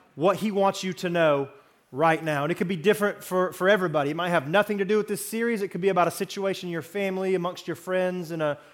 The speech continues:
romantic relationship, whatever. But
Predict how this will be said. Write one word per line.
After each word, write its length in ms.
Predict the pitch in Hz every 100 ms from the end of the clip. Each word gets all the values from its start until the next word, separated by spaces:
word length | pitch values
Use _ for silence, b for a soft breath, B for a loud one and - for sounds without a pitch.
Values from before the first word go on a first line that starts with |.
| B
romantic 440 | 143 170 180 185 175
relationship, 580 | 175 170 160 180 180 143
whatever. 680 | 147 202 202 180 127 120 - b b b b b -
But 360 | 165 165 -